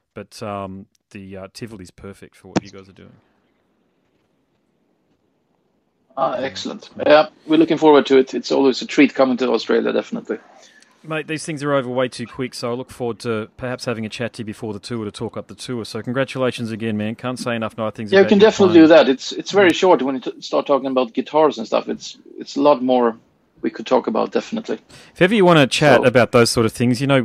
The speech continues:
Speaker 1: where I am on Skype. Just hit me up and, you know, I've got a podcast series. However long you wanna talk about your guitars and what you're doing with that stuff, just let me know.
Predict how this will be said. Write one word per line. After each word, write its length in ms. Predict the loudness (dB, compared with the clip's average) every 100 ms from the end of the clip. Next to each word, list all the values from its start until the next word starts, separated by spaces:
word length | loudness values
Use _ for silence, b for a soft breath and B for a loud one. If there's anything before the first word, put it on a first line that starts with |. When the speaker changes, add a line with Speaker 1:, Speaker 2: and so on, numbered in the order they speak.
| 0
Speaker 1:
where 160 | 4 4
I 100 | 4
am 80 | 2
on 60 | 0
Skype. 340 | 0 0 0
Just 200 | -2 -6
hit 120 | -4
me 100 | 2
up 200 | 2 2
and, 240 | 0 0 0
you 80 | 2
know, 80 | 2
I've 60 |
got 100 | 2 0
a 20 |
podcast 440 | 0 -2 -2 -6
series. 340 | -4 -8 -6 -4
However 280 | -4 -4 -4
long 160 | -4
you 80 | -4
wanna 120 | -4
talk 220 | -6 -8 -8
about 240 | -6 -6
your 80 | -6
guitars 480 | -8 -6 -4 -4 -4
and 100 | -8
what 120 | -8
you're 80 | -10
doing 260 | -6 -6
with 120 | -6 -8
that 140 | -12
stuff, 280 | -10 -10 -10
just 200 | -12 -10
let 80 | -8
me 80 | -6
know. 260 | -6 -8